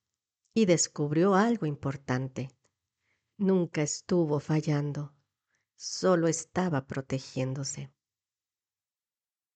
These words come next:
Metáfora dos. La orquesta que bajó el tempo para no desafinar.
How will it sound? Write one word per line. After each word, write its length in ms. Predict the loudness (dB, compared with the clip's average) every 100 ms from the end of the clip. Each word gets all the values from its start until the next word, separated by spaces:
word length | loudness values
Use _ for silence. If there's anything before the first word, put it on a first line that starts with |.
| _ _ _ _ _ _ _ _ _
Metáfora 600 | 0 2 4 2 4 2
dos. 420 | 2 0 -8 -16 -20 _ _ _ _ _ _ _ _
La 160 | 4 4
orquesta 640 | 4 2 2 2 2 0
que 160 | 2 2
bajó 360 | 2 2 2
el 160 | 2 2
tempo 520 | 2 2 2 -2 -2
para 260 | 0 2 2
no 260 | 2 4 4
desafinar. 800 | 2 0 -4 -2 -2 -2 -4